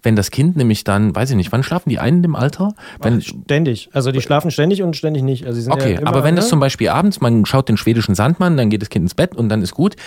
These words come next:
Speaker 1: Und dann kann man sogar im Sommer, wenn da so lang nichts ist, kann man nämlich sogar noch mal eine schnelle Runde drehen.
Speaker 2: Ja.
Speaker 1: Ähm, das wär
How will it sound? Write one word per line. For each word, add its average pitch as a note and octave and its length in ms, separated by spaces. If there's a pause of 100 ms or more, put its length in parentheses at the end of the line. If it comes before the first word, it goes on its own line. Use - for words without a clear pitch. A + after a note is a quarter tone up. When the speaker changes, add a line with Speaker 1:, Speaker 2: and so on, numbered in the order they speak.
(100)
Speaker 1:
Und - 80
dann G#2 80
kann C3+ 140
man F#3+ 120
sogar A#2 480
im F#2 140
Sommer, C#3 560
wenn G2+ 160
da F#2+ 200
so G2+ 160
lang F2 220
nichts B2+ 340
ist, C#3 260 (260)
kann - 180
man C3+ 180
nämlich G#2+ 220
sogar G#2 300
noch G2+ 140
mal F#2+ 120
eine F2 120
schnelle F2+ 280
Runde A2 300
drehen. - 400 (380)
Speaker 2:
Ja. F#2 180
Speaker 1:
Ähm, F#2+ 260
das - 340
wär B2+ 360